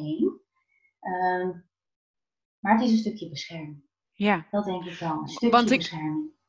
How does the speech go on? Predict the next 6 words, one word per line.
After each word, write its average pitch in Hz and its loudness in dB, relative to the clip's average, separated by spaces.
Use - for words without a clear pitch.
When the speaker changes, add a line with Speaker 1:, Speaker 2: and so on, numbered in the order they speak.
Speaker 2:
in, 240 6
in 247 10
jouw 240 8
verhaal, 226 8
wat 196 2
een, 190 -2